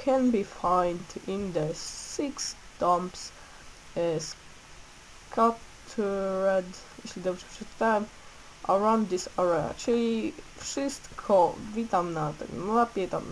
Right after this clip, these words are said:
Sky Tom-, Tomb Survival. E, wszystko, e, czego potrzebujesz, do przetrwania zn-, y, możesz znaleźć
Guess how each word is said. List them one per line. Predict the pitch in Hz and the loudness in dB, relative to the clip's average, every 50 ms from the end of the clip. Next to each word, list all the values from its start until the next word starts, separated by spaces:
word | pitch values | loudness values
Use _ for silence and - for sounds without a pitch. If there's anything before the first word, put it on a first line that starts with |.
| - - | -10 -10
Sky | - - - - - 185 160 160 156 - | -10 -10 -6 -2 0 0 0 0 -2 -6
Tom-, | - 165 - - - 156 165 165 - | -8 -8 -8 -8 -8 -6 -6 -6 -6
Tomb | - - - 190 - | -6 -6 -6 -8 -8
Survival. | - 202 202 247 247 247 233 220 208 196 196 - - - - - - - - - - - - - - | -8 -2 4 6 6 6 6 4 4 0 0 -4 -10 -16 -18 -18 -18 -18 -18 -18 -18 -18 -14 -8 -4
E, | - 185 175 | -2 -2 -2
wszystko, | - - - 311 294 294 - - 294 262 240 240 240 247 240 - - - - - - - - - - - - - - | -2 -2 -4 -4 -4 -4 -2 4 6 8 10 10 10 8 6 2 -4 -12 -18 -18 -18 -18 -18 -18 -18 -18 -14 -8 -6
e, | 185 190 185 185 180 180 175 175 175 170 185 - - - - | -4 -4 -2 -2 -2 -2 0 -2 -2 -4 -6 -10 -16 -18 -12
czego | - 202 190 185 175 | -8 -6 -4 -4 -4
potrzebujesz, | - 180 180 - - - - 185 180 196 196 214 208 196 180 185 185 - - - - - - - - 175 | -4 -4 -6 -6 -8 -10 -10 -10 -8 -4 -2 0 0 0 0 0 -2 -4 -6 -8 -10 -12 -16 -12 -4 -2
do | 175 180 175 | 0 0 0
przetrwania | - - 175 156 - - - - 202 202 214 208 196 196 190 185 | -2 -4 -8 -8 -10 -12 -2 4 4 6 6 6 4 2 0 0
zn-, | - - 208 175 165 | 0 -4 -8 -6 -4
y, | 180 185 180 175 180 170 170 170 160 - - - - - - - - - - - - - - - - - - | -2 -2 -2 -2 -2 -2 -4 -4 -6 -8 -14 -18 -18 -18 -18 -18 -18 -18 -18 -18 -18 -20 -20 -20 -16 -6 -2
możesz | 170 208 214 208 202 | 2 2 2 2 -2
znaleźć | - - - - 196 190 190 190 190 185 180 180 180 - - - | -6 -10 -6 0 2 4 4 4 4 4 4 4 2 0 -6 -10